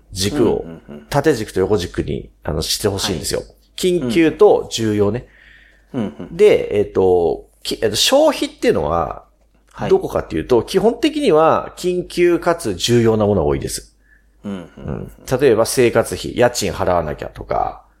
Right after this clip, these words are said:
Speaker 2: はい。
Speaker 1: えー、毎日の食費払わなきゃ、
Speaker 2: うん。
Speaker 1: えー、子供の、例えば、えー、小学校の給食費払わなきゃとか、
Speaker 2: はい。
Speaker 1: 携帯電話の通信費払わなきゃ。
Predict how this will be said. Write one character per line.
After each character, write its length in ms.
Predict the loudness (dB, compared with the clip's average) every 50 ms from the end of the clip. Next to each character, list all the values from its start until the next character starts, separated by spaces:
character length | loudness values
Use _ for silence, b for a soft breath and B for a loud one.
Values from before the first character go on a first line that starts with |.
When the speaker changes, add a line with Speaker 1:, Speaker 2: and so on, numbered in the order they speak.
| _ _ _ _ _
Speaker 2:
は 160 | -8 -2 0
い。 40 | 0
Speaker 1:
え 40 | 2
ー、 20 | 2
毎 200 | 2 0 0 0
日 120 | -2 -4
の 80 | -6 -4
食 300 | -4 -4 -6 -2 -2 -4
費 440 | -2 0 0 0 0 -2 -6 -12 _
払 240 | -8 -6 -2 -2 -2
わ 60 | -2
な 120 | -2 -4 -8
き 100 | -6 -6
ゃ、 240 | -6 -6 -8 -12 -18 _ _ _ _ _ _ _ _ _ _
Speaker 2:
う 60 | -12 -6
ん。 40 |
Speaker 1:
え 200 | -4 -2 -2 -2
ー、 40 | -2
子 140 | 0 -2 0
供 260 | 2 2 2 0 0
の、 560 | 2 2 2 2 2 2 0 -2 -8 -10 -4 0
例 140 | 2 2 2
え 20 | 2
ば、 320 | 0 -2 -2 -2 -4 -2 -2
え 60 | -2
ー、 40 | -2
小 220 | 0 0 2 2
学 180 | 2 0 -2 -4
校 120 | -6 -8
の 80 | -8 -8
給 180 | -4 -2 -2 0
食 220 | 0 -2 -2 -2
費 140 | -4 -4 -4
払 160 | -4 -2 -2
わ 80 | -2 -4
な 100 | -6 -8
き 80 | -8
ゃ 160 | -10 -10 -10 -16 _ _
と 100 | -10 -6
か、 400 | -4 -4 -4 -4 -4 -8 -14 -20 -20 -20 -18 -14
Speaker 2:
は 140 | -12 -12 -10
い。 100 | -6 0
Speaker 1:
携 180 | 2 2 4 6 4
帯 160 | 4 4 4
電 160 | 4 4 4
話 80 | 2 -2
の 80 | -4
通 260 | -6 -2 0 2 2 2
信 200 | 0 -2 -4 -4
費 140 | -4 -4
払 160 | -2 0 0 0
わ 60 | -2
な 100 | -4 -8
き 140 | -8 -8 -8
ゃ。 160 | -8 -8 -12